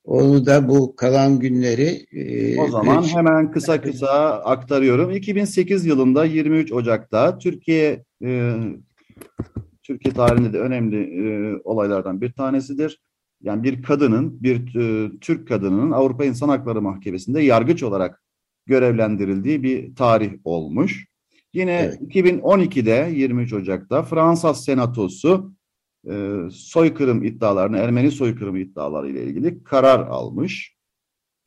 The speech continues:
Speaker 2: E, yani soykırım iddiasını reddedenlerin, inkar edenlerin, e, suçlu olduğuna yönelik bir karar çıkarmış.
Speaker 1: Bu da tar-,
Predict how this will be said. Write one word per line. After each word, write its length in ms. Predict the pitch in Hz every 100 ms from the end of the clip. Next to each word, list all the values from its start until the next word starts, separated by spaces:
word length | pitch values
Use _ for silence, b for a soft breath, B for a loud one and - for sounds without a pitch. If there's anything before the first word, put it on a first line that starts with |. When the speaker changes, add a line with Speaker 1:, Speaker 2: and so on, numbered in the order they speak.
| _ _ _ _ _ _ _ _ _ _
Speaker 2:
E, 60 | 107
yani 640 | 101 101 135 123 110 104 - _ _ _ _
soykırım 420 | - 170 160 139
iddiasını 840 | 127 123 120 117 117 117 113 110 117
reddedenlerin, 840 | 160 165 143 120 113 104 98 135
inkar 380 | 143 139 156 147
edenlerin, 840 | 123 113 107 101 139 202 185 - -
e, 360 | 131 123 120 107 73 - _ _ _ _
suçlu 420 | - 165 - 185
olduğuna 520 | 135 95 95 87 87
yönelik 380 | 92 95 143 131
bir 240 | 139 143 - _ _ _ _
karar 440 | - 113 104 90 -
çıkarmış. 420 | - - 67 175
Speaker 1:
Bu 80 | 175
da 80 | 190
tar-, 480 | - 170 165 -